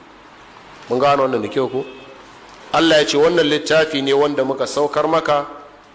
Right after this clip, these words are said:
da yake gazgata dukkanin littattafan da aka saukar kafin shi." Sannan Allah Maɗaukin Sarki ciki sai bayyana mana cewa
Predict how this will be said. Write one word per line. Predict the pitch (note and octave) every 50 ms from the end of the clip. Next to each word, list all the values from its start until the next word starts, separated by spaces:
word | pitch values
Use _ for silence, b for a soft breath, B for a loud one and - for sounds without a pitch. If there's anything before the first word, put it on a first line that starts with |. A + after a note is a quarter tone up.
| - - - - - -
da | A2 B2+
yake | C#3+ D3+ D3+ - D3 C3+ B2 G2 G2 F#2
gazgata | - C#3+ D#3 D#3 D#3 D#3+ D3 C#3 B2+ - B2 A#2
dukkanin | F#2+ - - D#3 D#3 D#3 D3+ - - C#3+ C3+ C3+ C#3 C#3 C#3 C3+
littattafan | C3 C3 B2 - - A#2+ A#2 - A#2+ A2+ - - D3+ D3+ C#3+ C3+
da | - - -
aka | - - - C3
saukar | A2+ - - C#3 C#3+ C#3 C3+ C3+ - C#3+ C#3 C#3+ C#3
kafin | - - A#2 G#2 F#2 - G2 F#2 F2
shi." | - - - - - - - - - - - - - - - - - - - - - - - - - - - - -
Sannan | - - G#2+ A2+ A#2+ B2 B2 B2
Allah | D#3 E3+ F#3+ F#3 F3+ E3
Maɗaukin | D#3+ E3+ F3 E3+ D3+ C3+ - B2 D3+ D#3
Sarki | D3+ - D#3 D3+ D3+ D3+ D#3 E3+ E3
ciki | D#3+ - E3 D#3 E3 E3 D#3+
sai | D#3+ - E3+ D#3 D#3
bayyana | D#3 - D#3 F3 F3+ F3+ E3+ D#3+ D3+ D3+ D3+ D#3 D#3
mana | E3 E3 D3+ C3+
cewa | - - - D#3+ D3 B2 A#2 A2+ G#2+ G#2+